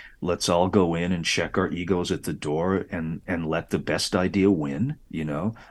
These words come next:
I'm fine with that. So I don't, I don't need the last word. I do need a word, you know, I do need to be listened to.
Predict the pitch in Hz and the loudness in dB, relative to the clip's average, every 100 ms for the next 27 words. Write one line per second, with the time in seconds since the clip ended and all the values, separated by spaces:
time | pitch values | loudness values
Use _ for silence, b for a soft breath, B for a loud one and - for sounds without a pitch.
0 | B 87 80 - 85 87 95 80 - 76 | B -6 -6 -2 2 2 2 -2 -4 -2
1 | 85 - - 254 240 - - 190 190 123 | -2 -4 -4 2 2 2 0 2 4 6
2 | 117 92 82 82 87 - 101 78 78 98 | 4 2 -2 0 0 -2 -2 -2 0 0
3 | 104 139 151 147 131 160 127 80 - - | 6 8 8 8 8 4 4 -2 -8 -12
4 | 87 90 107 - - 104 101 107 104 - | -8 -2 -2 -4 -2 2 4 4 2 -4
5 | - 104 104 98 104 98 - - | -8 -2 2 2 0 -2 -4 -12